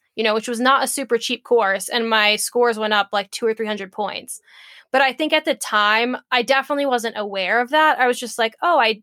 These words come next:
di-, took a class and then I was better. Like, that's how learning works. Cool, now I have good scores."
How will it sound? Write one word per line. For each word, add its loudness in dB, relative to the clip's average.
di-, -6
took -2
a 0
class 2
and -4
then -2
I 0
was -4
better. 2
Like, -4
that's -2
how 2
learning 0
works. -6
Cool, 0
now 0
I 0
have -8
good -6
scores." -2